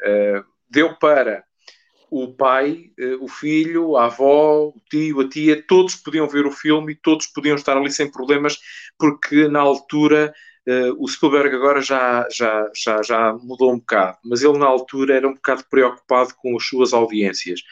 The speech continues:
Ele agora já faz mais aquilo que gosta, não é? Eh, na altura, nessa altura em que o filme, eh, é feito, ele preocupava-se muito com quem via o filme.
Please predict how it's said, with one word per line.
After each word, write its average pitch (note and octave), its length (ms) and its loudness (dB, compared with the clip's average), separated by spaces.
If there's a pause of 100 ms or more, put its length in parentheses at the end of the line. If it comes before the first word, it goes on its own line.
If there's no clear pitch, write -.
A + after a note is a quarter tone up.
(300)
Ele C#3+ 160 6
agora E3 220 0
já D3+ 140 -4
faz D3 200 -2
mais C#3 180 -2
aquilo C3 240 -16
que - 160 -18
gosta, G#2 340 -2
não G2 100 -14
é? F#2+ 60 -18 (520)
Eh, B2+ 160 4 (240)
na D#3 180 -2
altura, D3 460 0
nessa C3 280 -2
altura C3 280 -4
em A#2+ 40 -10
que A#2 100 -18
o A2+ 40 -20
filme, A#2 840 -2
eh, A#2 120 -2
é A2+ 40 -2
feito, B2+ 400 -2 (360)
ele C#3+ 380 2 (120)
preocupava-se C#3 640 0
muito D3+ 320 -8 (240)
com C#3+ 300 0
quem D#3+ 280 0
via C3+ 260 2
o B2 40 4
filme. A2+ 400 -4